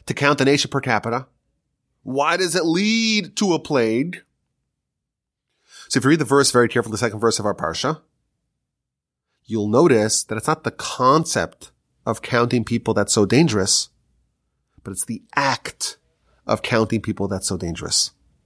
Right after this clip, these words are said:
"V'lo yehei bahem negef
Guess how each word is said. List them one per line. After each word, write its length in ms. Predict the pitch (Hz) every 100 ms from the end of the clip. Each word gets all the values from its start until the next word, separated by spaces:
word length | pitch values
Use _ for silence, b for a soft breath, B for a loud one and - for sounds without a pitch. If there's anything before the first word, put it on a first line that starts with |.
| _ B B B B -
"V'lo 500 | 127 127 156 202 208
yehei 520 | 151 139 143 175 202
bahem 460 | 156 135 156 190 175 b 110
negef 600 | 135 202 240 254 254